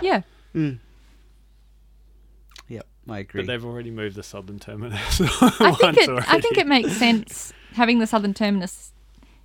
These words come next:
Speaker 1: right near the town hall, though, because that's a prominent feature of town.
Speaker 3: Mm. And the amazing South Coast building is actually the old, I think it's the old Commonwealth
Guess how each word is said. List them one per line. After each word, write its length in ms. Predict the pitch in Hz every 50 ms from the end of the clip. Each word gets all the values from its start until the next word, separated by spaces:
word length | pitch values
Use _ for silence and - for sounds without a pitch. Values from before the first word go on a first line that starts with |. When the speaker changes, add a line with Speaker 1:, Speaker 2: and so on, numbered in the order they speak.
| _ _ _
Speaker 1:
right 220 | 196 214 208 -
near 120 | - 202 190
the 60 | 190
town 280 | - - 202 185 185
hall, 180 | 190 214 233 277
though, 180 | 233 175 165 -
because 200 | - 208 - -
that's 220 | - 190 220 -
a 80 | 202 190
prominent 520 | - - - 202 196 190 190 185 180 -
feature 380 | - - 185 180 - - 196 180
of 120 | 175 -
town. 360 | - - 202 180 165 170 233 330 - _ - -
Speaker 3:
Mm. 280 | - 110 101 98 98 98 104 _ - -
And 240 | 135 135 135 139 139
the 580 | 139 139 139 135 135 135 135 131 131 127 120 - - _ _ _ _ _
amazing 500 | 120 120 123 123 127 127 117 123 120 110
South 360 | - - 107 101 101 - -
Coast 440 | - 113 110 110 104 - - - - - _
building 420 | - 107 104 107 107 101 101 95 95
is 140 | 95 92 98
actually 320 | 95 92 - - - 98 92
the 120 | 92 92
old, 180 | 95 95 98 98
I 40 |
think 120 | 101 113 123
it's 80 | 120 -
the 100 | - 104
old 160 | 90 90 -
Commonwealth 800 | - - 95 92 95 98 98 95 87 87 92 - - - - -